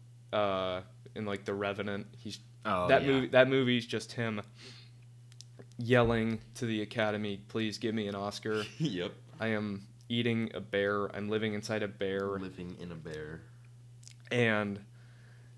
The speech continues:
Speaker 1: I, I, I don't think, I don't think it's very, like, per-,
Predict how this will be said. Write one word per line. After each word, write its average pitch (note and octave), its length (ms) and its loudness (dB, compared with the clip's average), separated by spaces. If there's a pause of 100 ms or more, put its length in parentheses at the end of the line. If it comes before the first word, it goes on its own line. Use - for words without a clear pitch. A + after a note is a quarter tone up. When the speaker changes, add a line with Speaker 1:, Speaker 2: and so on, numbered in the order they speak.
(200)
Speaker 1:
I, D3 280 4
I, F3+ 220 8
I E3+ 120 10
don't G3 200 10
think, F#3+ 240 2
I D#3 60 10
don't F#3 180 8
think E3+ 120 2
it's D3+ 120 0
very, C3 340 4
like, A#2 280 0 (260)
per-, B2+ 180 -2